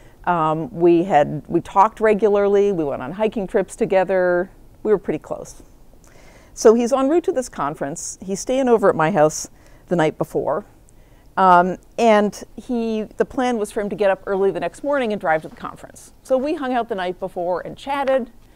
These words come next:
and the next morning, he's sleeping in the next room over from mine, and early in the morning, I hear some shuffling. I think, "Yep, okay, Bob is packing to leave, and thank God I don't need to get up. I'm only dimly awake," and so I'm not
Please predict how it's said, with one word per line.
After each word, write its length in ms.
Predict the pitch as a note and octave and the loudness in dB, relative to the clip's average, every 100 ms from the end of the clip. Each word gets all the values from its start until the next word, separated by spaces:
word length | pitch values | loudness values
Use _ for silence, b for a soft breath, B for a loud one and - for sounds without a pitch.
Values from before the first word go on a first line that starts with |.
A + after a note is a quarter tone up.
| b b b b - | b b b b -2
and 200 | A3+ A3+ | 0 0
the 40 | |
next 280 | C4 - - | -2 -4 -2
morning, 500 | G#3 G3 F#3+ G3 - | 0 2 0 -2 -8
he's 240 | - C#4+ D#4 | -8 -6 -6
sleeping 420 | - B3+ B3+ A3+ | -4 -4 -2 -2
in 80 | G#3 | 0
the 80 | G3 | -2
next 320 | G3 - - | -4 -6 -4
room 320 | F#3 F#3 G3+ - | -4 -4 -6 -2
over 240 | E3+ F3+ | 0 -2
from 200 | - E3 | -6 -6
mine, 360 | C#3+ - A3 C#4+ - b b b b - | -6 -4 -6 -6 -12 b b b b -2
and 640 | A3 G3+ G3 F#3+ F#3 - - - | 0 0 0 0 -4 -10 -20 -2
early 320 | A#3 C#4 C#4+ | 4 4 4
in 60 | C4 | 4
the 60 | A3+ | 2
morning, 380 | G3+ G3+ G#3+ G3+ | 2 0 -2 0
I 100 | F#3+ | 0
hear 180 | G3+ F3 | 2 -2
some 220 | - E3+ | -2 -8
shuffling. 560 | - B3 B3+ B3 A#3+ F#3 | -2 -2 0 2 2 0
I 60 | |
think, 260 | D3+ F3 - | -2 -4 -2
"Yep, 200 | F#3 G3 - | -2 -2 -6
okay, 220 | F#3+ G3 | -4 -2
Bob 320 | F3+ E3+ F3 | 0 2 2
is 280 | F3 E3+ - - | 2 0 -4 -20
packing 480 | - E3+ E3 F3+ E3+ | -12 -8 -6 -6 -6
to 120 | - | -6
leave, 520 | F#3 B3+ B3+ A#3 A3+ A3 | -4 -2 -2 -2 -2 0
and 280 | F3 F3+ | 0 0
thank 220 | A3 E3 D#3+ | -4 -4 -2
God 240 | D#3+ D#3+ | 0 2
I 40 | |
don't 180 | D#3+ D#3 | 0 -2
need 180 | E3 D#3 | -4 -6
to 80 | G3 | -4
get 160 | F3 | -2
up. 260 | G#3 C4+ B3+ | 0 -2 -2
I'm 220 | D#3 E3+ - | -2 -2 -4
only 240 | F#3+ F#3 | -4 -4
dimly 340 | E3+ F#3 E3+ D#3+ | -2 -2 -2 -2
awake," 480 | F3+ C#4 F4+ - - b b b b b | 0 0 0 -8 -20 b b b b b
and 100 | G#3 | -6
so 80 | A3+ | -4
I'm 80 | |
not 240 | G#3 G3 | -2 -4